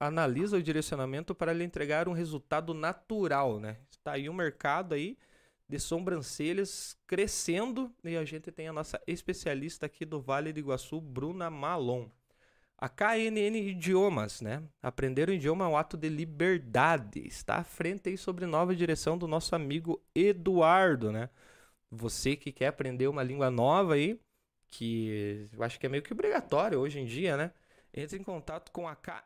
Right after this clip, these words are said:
N N Idiomas na rua Frei Rogério, um cinco quatro, centro de Porto União. Converse lá, fale que você veio pelo canal do Fala Janela lá, que você vai ganhar um desconto com certeza.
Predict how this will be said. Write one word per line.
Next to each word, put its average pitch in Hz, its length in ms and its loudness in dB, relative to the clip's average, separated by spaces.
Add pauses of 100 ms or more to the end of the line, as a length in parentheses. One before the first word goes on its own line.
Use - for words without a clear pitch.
N 190 320 -2
N 190 220 0
Idiomas 170 540 2
na 165 80 2
rua 156 340 2 (140)
Frei 202 320 4
Rogério, 165 640 4
um 196 120 2
cinco 185 320 -4
quatro, 156 380 0
centro - 340 -6
de 139 120 -2
Porto 165 460 2
União. 127 340 -4 (480)
Converse 214 480 -8
lá, 190 160 -8
fale 180 280 -8
que - 140 -12
você 151 480 -6
veio 151 320 -2
pelo 139 220 2
canal 135 260 4
do 143 80 -4
Fala 147 240 4
Janela 135 420 6
lá, 127 120 4
que - 100 -8
você 147 220 2
vai 151 100 4
ganhar 143 220 2
um 151 40 2
desconto 147 460 0
com 156 260 0
certeza. 147 960 2